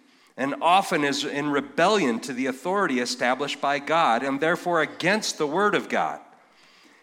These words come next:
People with independent spirits are barriers to the works of the kingdom of God and can destroy marriages, churches,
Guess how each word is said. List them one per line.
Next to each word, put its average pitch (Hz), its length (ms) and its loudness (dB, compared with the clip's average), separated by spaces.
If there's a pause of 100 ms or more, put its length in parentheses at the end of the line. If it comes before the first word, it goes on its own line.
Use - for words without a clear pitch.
(140)
People 247 320 2
with 190 160 4
independent 196 640 2
spirits 180 580 4
are 135 420 0
barriers 156 640 4
to 151 140 -4
the 131 120 0
works 151 380 0
of 131 120 -6
the 131 80 -6
kingdom 175 420 -4
of 170 140 -4
God 127 360 2 (460)
and 135 160 0
can 147 160 0
destroy 135 640 0
marriages, 160 1000 0 (340)
churches, 165 800 0